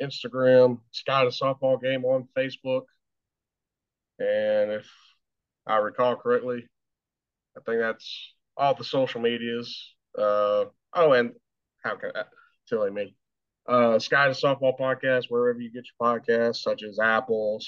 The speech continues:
Spotify, whatever other podcast apps there may be. I'm still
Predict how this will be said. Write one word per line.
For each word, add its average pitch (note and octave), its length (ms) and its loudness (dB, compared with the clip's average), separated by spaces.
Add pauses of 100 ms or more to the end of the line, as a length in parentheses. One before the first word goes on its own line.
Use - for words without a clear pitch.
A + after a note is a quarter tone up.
Spotify, G#2+ 720 -2
whatever G#2+ 480 -2
other A2 320 -4 (320)
podcast A2 420 -2
apps A2+ 320 0
there A2 140 -8
may A2 180 -4
be. A#2+ 320 -4 (760)
I'm F#2+ 200 -6
still G#2+ 540 -2